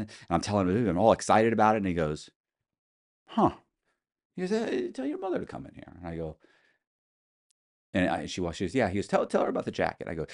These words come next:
"D-, Mom, all my friends, you know, have, uh, leather jackets and you can get 'em and they're on sale at J C Penney's." And, and, and, and I'm telling 'em, you know, all about it.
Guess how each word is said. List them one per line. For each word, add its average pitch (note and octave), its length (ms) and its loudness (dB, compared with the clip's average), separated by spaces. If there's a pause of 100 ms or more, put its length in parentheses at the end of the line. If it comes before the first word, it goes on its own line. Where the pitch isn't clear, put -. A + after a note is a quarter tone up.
(160)
"D-, - 80 -14
Mom, B2+ 360 0
all A#2+ 80 -2
my A2+ 100 -2
friends, B2+ 360 -4
you G#2+ 100 -4
know, G2+ 140 -2
have, F#2+ 240 -4
uh, F#2 220 -4
leather B2 200 -4
jackets B2 420 -4
and G#2 100 -2
you G#2 60 -4
can F2+ 100 -8
get A#2+ 120 -2
'em B2 80 0
and G2+ 80 0
they're G#2+ 80 0
on C3 140 0
sale B2 340 -4
at G#2 120 -6
J C3+ 120 -2
C A#2 120 -6
Penney's." C3 360 -2
And, F#2+ 120 -4
and, A#2+ 120 -2
and, B2+ 340 0
and A2 100 2
I'm F2+ 80 0
telling A2+ 260 2
'em, G#2 100 0
you F#2+ 80 0
know, F2 100 2
all G#2+ 120 6
about G#2 240 4
it. - 100 -4